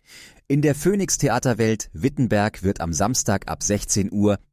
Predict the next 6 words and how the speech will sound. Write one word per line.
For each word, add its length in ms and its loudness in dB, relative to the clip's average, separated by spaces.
das 200 -2
Musical 540 2
Tabaluga 680 0
und 300 -4
Lilli 320 2
aufgeführt. 760 -6